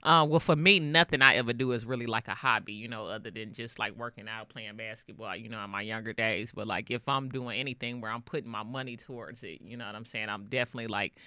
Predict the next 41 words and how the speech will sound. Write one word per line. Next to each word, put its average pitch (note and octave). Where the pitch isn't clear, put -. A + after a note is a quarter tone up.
taking C3
it, G#2
you C3
know, G#2+
seriously, C#3+
you B2+
know C3
what B2+
I -
mean, B2
with B2+
the -
utmost A#2+
business A#2+
mindset. B2
Um, D3
but F3
I G3+
think G3
that, D#3
you F#3+
know, D#3+
a C#3
lot C#3+
of D3+
times, C#3+
like, B2
like, A#2+
when B2
you B2+
go C3+
to B2
college, B2
you C#3
know, A#2
I A2
think, -
like, A2+
with A2+
our A#2
generation, A#2